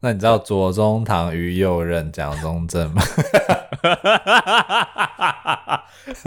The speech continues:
Speaker 2: 不要。
Speaker 1: 这世纪老梗。
Speaker 2: 世纪老梗，至少我，我不知道，不，
Speaker 1: 可能
Speaker 2: 三四十年以上。
Speaker 1: 以上哦。
Speaker 2: 啊，
Speaker 1: 对。
Speaker 2: 这个是大概每，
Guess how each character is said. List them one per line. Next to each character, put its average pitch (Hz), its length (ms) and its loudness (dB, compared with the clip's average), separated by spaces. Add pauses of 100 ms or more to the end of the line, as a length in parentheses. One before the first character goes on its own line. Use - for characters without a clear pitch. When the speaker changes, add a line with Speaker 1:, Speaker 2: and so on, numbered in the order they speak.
(220)
Speaker 2:
不 220 80 -4
要。 220 200 4 (1300)
Speaker 1:
这 113 240 4
世 156 320 2
纪 143 240 2
老 101 300 4
梗。 330 200 0
Speaker 2:
世 302 460 2
纪 269 300 0
老 165 340 4
梗， 127 400 -2
至 254 320 0
少 120 380 4
我， 110 380 2
我 101 60 0
不 101 140 -2
知 135 160 -4
道， 98 400 2 (160)
不， 131 80 -4
Speaker 1:
可 131 140 4
能 101 140 4
Speaker 2:
三 135 220 4
四 156 240 0
十 101 300 -6
年 92 260 -4
以 92 60 -6
上。 98 100 0
Speaker 1:
以 90 120 2
上 104 280 4
哦。 82 300 -4 (840)
Speaker 2:
啊， - 140 2
Speaker 1:
对。 87 300 0 (260)
Speaker 2:
这 233 140 0
个 185 160 2
是 185 360 2
大 175 200 2
概 170 260 4
每， 98 640 0